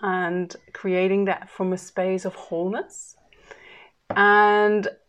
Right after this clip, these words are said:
um, so first of all, I, I, can you just maybe introduce yourself a little bit so the listeners know who is talking to them, because I try to kind of grasp you in one sentence, but that's impossible.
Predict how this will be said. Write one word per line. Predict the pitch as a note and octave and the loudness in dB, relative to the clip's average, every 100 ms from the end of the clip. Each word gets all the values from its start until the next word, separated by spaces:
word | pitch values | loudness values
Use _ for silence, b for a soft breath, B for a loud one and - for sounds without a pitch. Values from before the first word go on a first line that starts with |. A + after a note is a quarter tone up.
| _ | _
um, | G3+ G3 G3 G3+ G3+ G3+ F#3+ - _ _ _ _ _ _ - _ _ _ _ _ _ - | 2 4 4 2 2 0 -2 -8 _ _ _ _ _ _ -20 _ _ _ _ _ _ -4
so | A3+ G#3+ G3+ | 4 6 4
first | - C#4 D4+ | 0 0 0
of | D4 B3+ | -2 4
all, | A#3 - | 4 4
I, | G3+ G#3 G#3 - | 0 0 -2 -4
I, | G3+ G3+ F#3+ - | -2 -2 -4 -8
can | - A#3 | -2 0
you | A3+ | 0
just | F#3 A3+ A3 | -2 -6 -4
maybe | A3 G#3+ G3+ | -2 0 0
introduce | G3+ G3 F#3 G3+ G3+ | -4 -6 -2 -2 -2
yourself | F#3 - E3 E3+ | -8 -4 -2 -2
a | D#3+ | -4
little | D3+ D#3+ | -8 -8
bit | - - | -10 -10
so | - E3+ E3+ | -4 -2 0
the | E3 | -2
listeners | E3+ F3 E3+ F3+ E3 | -4 -4 -4 -6 -4
know | E3+ E3+ E3+ | -4 -2 0
who | E3 E3 D#3+ - _ | -2 -4 -8 -12 _
is | F#3+ - | -16 -14
talking | - B3+ - B3 | -6 -6 -4 -8
to | - | -6
them, | G#3 G#3+ C4 | -4 -2 -2
because | A#3 G3+ - F#3 F3+ - | -6 -8 -6 -6 -6 -6
I | F#3+ | -6
try | F#3 - - F#3+ | -6 -8 -4 -4
to | F3 - | -4 -12
kind | F#3+ F3+ | -8 -6
of | F3 | -6
grasp | E3+ F3+ F3+ - - | -6 -6 -6 -8 -4
you | |
in | F3+ F3 | -2 0
one | F3 | -2
sentence, | E3+ F3+ G3 A#3+ C#4+ | -4 -6 -6 -6 -10
but | - E3+ | -8 -6
that's | E3 - | -6 -6
impossible. | E3 E3 B2 A#2 G#2 | -10 -8 -6 -4 -4